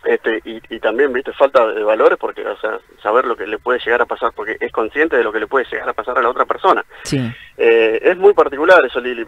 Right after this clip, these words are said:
Speaker 1: eh, a ver, pero, o sea, yo creo que, que no sé, sería, sería un poco paranoico decir, porque si no llega un momento que vos ya no, no podés entablar ni siquiera <laughs> ningún diálogo con,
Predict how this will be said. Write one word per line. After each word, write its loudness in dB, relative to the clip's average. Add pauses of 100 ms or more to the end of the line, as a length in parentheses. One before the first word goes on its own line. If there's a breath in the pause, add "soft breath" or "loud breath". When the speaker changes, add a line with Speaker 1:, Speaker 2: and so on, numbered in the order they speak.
Speaker 1:
eh, -4
a 4
ver, 0
pero, 0
o -6
sea, 0
yo 0
creo 0
que, -2 (680 loud breath)
que -4
no -2
sé, 6
sería, 0
sería 4
un -2
poco -2
paranoico 4
decir, 2
porque -6
si 2
no 0
llega 0
un 0
momento 0
que -2
vos 0
ya 2
no, -2
no -4
podés -2
entablar 2
ni -4
siquiera -8
<laughs> -8
ningún -4
diálogo 6
con, -8